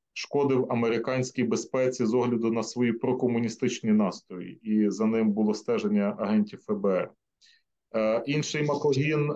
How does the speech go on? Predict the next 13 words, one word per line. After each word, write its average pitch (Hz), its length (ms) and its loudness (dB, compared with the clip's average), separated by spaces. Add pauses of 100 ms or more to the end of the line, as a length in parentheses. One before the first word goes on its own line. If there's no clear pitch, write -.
е, 120 380 2
маємо 127 680 0
його, 123 600 0
е, 113 580 0
сюжети 127 420 -2
пов'язані 117 760 0
з, - 260 -8
е, 107 320 2
дієвою 123 540 2
армією 117 400 0
Української 120 500 -2
Народної 117 420 2
Республіки, - 560 -8